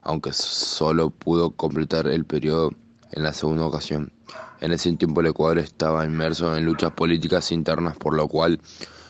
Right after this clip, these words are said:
no se preparó bien la defensa de su territorio. El Ecuador tuvo que afirmar prácticamente a la fuerza del Protocolo de Río de Janeiro, llamado Tratado de Paz y Amistades Ilímitas, el cual declaró nulo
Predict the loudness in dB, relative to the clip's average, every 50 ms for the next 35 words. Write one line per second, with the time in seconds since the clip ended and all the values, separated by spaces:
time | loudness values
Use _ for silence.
0 | -12 _ -2 -2 0 0 0 0 0 0 2 2 2 4 4 4 4 4 4 2
1 | 2 0 -2 -4 -4 -2 0 0 0 0 0 0 0 2 2 2 2 2 2 2
2 | 2 0 -2 -4 -2 -4 -4 -4 -6 -6 -4 -4 -4 -6 -8 -12 -14 _ -20 -20
3 | -20 -20 -20 _ _ -4 -2 -2 0 0 2 2 4 4 2 0 2 2 4 6
4 | 6 4 4 0 -4 -18 -20 -20 -20 _ _ -2 -2 -2 -2 -2 -2 -2 0 0
5 | 0 0 0 0 0 0 -2 -4 -10 -18 _ _ _ -2 -2 -2 0 0 -2 -2
6 | 0 0 0 0 2 2 4 4 4 2 0 -2 0 2 2 4 2 2 0 0
7 | 0 2 2 0 -2 -4 -8 -8 -6 -4 -2 0 0 2 2 2 2 2 2 2
8 | 2 2 0 0 -2 -2 -2 0 0 2 2 0 0 -2 -6 -6 -4 -2 -2 0
9 | 0 0 0 0 0 -2 -6 -12 -20 -20 -20 _ _ -4 -2 -2 0 0 0 2
10 | 2 0 0 2 0 0 0 -2 -4 -4 -2 -2 -2 -2 -4 -4 -2 0 0 0
11 | -2 -2 -4 -4 -6 -6 -8 -10 -10 -12 -12 -12 -14 _ -18 -20 -20 -20 -20 -20
12 | -20 -20 -12 -6 -4 -2 -2 0 0 2 2 2 2 2 2 2 2 2 4 4
13 | 4 4 4 2 0 -2 0 2 4 4 6 6 6 4